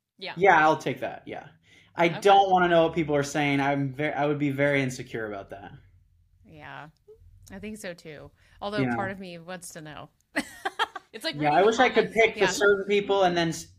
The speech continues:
Speaker 2: like, not know what other people are saying, you know?
Speaker 3: Yeah.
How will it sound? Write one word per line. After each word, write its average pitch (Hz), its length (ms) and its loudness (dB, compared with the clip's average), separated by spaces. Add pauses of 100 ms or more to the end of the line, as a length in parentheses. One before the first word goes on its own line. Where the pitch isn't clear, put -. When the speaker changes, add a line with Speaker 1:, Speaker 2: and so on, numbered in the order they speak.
Speaker 2:
like, 151 220 -2
not 143 400 2
know 147 240 0
what 139 140 0
other 127 180 -4
people 123 300 -10
are 113 80 -8
saying, 113 320 -14
you 117 100 -16
know? 113 220 -14 (280)
Speaker 3:
Yeah. 82 140 -18